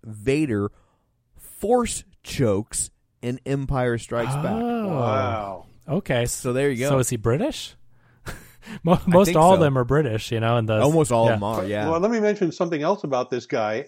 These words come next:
Speaker 3: I, I didn't know any of that that you just mentioned until just now, Tom, and I realized in this movie, he says no lines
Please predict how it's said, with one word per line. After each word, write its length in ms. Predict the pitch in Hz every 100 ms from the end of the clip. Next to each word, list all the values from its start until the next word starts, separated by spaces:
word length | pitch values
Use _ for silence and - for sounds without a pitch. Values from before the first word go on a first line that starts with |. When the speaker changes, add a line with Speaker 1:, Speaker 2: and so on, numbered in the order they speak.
| _
Speaker 3:
I, 220 | 131 131
I 40 | 147
didn't 220 | 147 143
know 200 | 147 147
any 180 | 143 143
of 80 |
that 120 | 123 120
that 100 | 135
you 100 | 123
just 140 | 127
mentioned 280 | 135 135 127
until 280 | 113 - 131
just 240 | 120 127
now, 200 | 147 143 143
Tom, 260 | 120 117
and 120 | 117 123
I 60 |
realized 520 | 120 143 185 127 123 - _ _
in 200 | 202 214
this 180 | 226 185
movie, 460 | 196 214 151 139 - _ _
he 160 | - 226
says 400 | - 196 190 139
no 180 | 147 156
lines 680 | 139 135 131 92 78 -